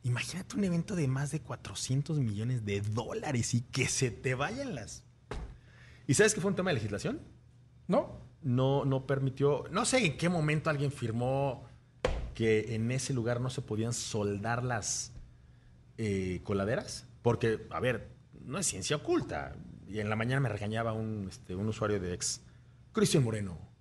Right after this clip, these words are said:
Speaker 1: hay más de cinco circuitos callejeros en la actual temporada. ¿Por qué criticas tanto al de Las Vegas?". Pues es que si hay tantos circuitos callejeros, ya saben cómo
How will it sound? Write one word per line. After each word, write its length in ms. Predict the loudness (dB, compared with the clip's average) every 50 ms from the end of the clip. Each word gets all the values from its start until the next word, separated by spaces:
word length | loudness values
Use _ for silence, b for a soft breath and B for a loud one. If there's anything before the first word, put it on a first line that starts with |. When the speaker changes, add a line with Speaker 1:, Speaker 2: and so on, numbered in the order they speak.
| -8
Speaker 1:
hay 160 | -4 -2 0 0
más 320 | 2 2 0 0 -2 -2
de 500 | -2 -2 0 0 0 -2 -2 -4 -6 -6 -4
cinco 840 | -2 0 0 2 2 0 0 0 -2 -2 -2 -4 -4 -2 -4 -6 -6 -8
circuitos 420 | -6 -6 -6 -4 -6 -8 -8 -6 -6
callejeros 500 | -6 -6 -4 -4 -4 -4 -4 -6 -6 -6
en 140 | -6 -4
la 60 | -6 -6
actual 220 | -6 -6 -8 -6
temporada. 500 | -4 -6 -6 -4 -4 -2 -2 -2 -4 -6 B B B B B B B B B -8 0
¿Por 180 | 2 2 2
qué 160 | 2 -2 -2 -2
criticas 360 | -2 -6 -6 -2 -4 -4 -4 -2
tanto 200 | -4 -2 -2 -2
al 60 | 0
de 60 | 0
Las 120 | -2 0
Vegas?". 220 | 0 0 -2 -2 -4
Pues 200 | -6 -6 -4 -4
es 100 | -4 -4
que 100 | -4 -4 -2
si 60 | -2
hay 60 | -2
tantos 300 | -2 -2 -4 -4 -4 -2
circuitos 260 | -4 -4 -4 -4 -6 -2
callejeros, 360 | -2 -2 0 0 0 0 0
ya 100 | 0 0 0
saben 240 | 0 0 0 -2
cómo 380 | -2 -2 0 0 0 -2 -4